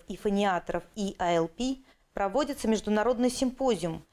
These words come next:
специалистов в области логопедии и фониатрии. Тема симпозиума: «Специфические языковые расстройства у детей, вопросы диагностики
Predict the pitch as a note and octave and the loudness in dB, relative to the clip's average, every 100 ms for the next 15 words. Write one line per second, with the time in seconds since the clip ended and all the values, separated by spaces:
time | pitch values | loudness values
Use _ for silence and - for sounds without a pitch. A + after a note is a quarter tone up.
0 | _ - - - G3+ F#3+ B3+ - A3+ G3 | _ -10 -6 0 0 2 0 -2 0 0
1 | F#3+ G#3 A3+ A3 B3 B3 G3 E3+ F3 G#3 | 0 0 0 0 -2 -6 -6 -2 -2 -4
2 | - E3+ - G3 G3 A#3 - F#3+ D3+ D3+ | -8 -10 -4 0 0 0 -2 -6 -6 -12
3 | _ _ _ C4 D4+ D4 - A#3 - G3 | _ _ _ 0 2 2 0 -2 0 0
4 | E3+ E3+ F3 - _ - - G#3+ B3 C#4+ | 0 -4 -6 -10 _ -16 -6 -2 -2 0
5 | D#4+ - - B3 A3 A#3+ A#3+ B3+ B3 B3 | -2 -4 -2 -2 0 0 2 4 4 0
6 | - C4 A3 - F#3 D#3 E3 - C#3 - | 0 2 2 0 -4 -4 -4 -4 -4 -6
7 | _ _ F#3 G3+ G3+ A3 A3 E3+ F#3 D#3+ | _ _ -4 -4 0 -2 -2 -2 -2 0
8 | B3+ D4+ D#4 D4+ D4 | -2 0 -4 -4 -6